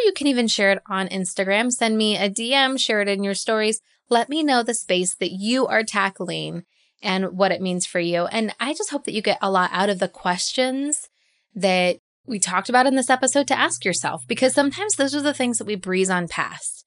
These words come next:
And if you're listening to this while you're driving and you're thinking, "I'm never going to remember <laughs> all of those questions," that's totally okay. That's why we put 'em in the resources inside the app. So make sure you go and check that out. If you already have the app,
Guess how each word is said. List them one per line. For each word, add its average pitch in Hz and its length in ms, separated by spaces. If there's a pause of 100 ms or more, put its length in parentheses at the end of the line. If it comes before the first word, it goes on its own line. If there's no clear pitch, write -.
(360)
And 233 120
if 254 120
you're 320 140
listening 262 380
to 247 60
this 254 220
while 220 80
you're 202 180
driving 202 520
and 196 80
you're 185 140
thinking, 202 380
"I'm 202 280
never 190 380
going 175 380
to - 120
remember 170 560
<laughs> - 60
all 214 200
of 202 220
those 226 240
questions," 190 880 (480)
that's 220 320
totally 240 440
okay. 214 280
That's 180 200
why 196 100
we 208 120
put 220 180
'em 226 120
in 240 80
the 247 80
resources 202 680
inside 185 840
the 190 180
app. - 240
So - 140
make 196 160
sure 254 140
you 262 140
go 202 300 (260)
and 202 200
check 165 300
that 185 220
out. 165 200
If 185 120
you 190 140
already 240 280
have 233 220
the 233 160
app, 196 280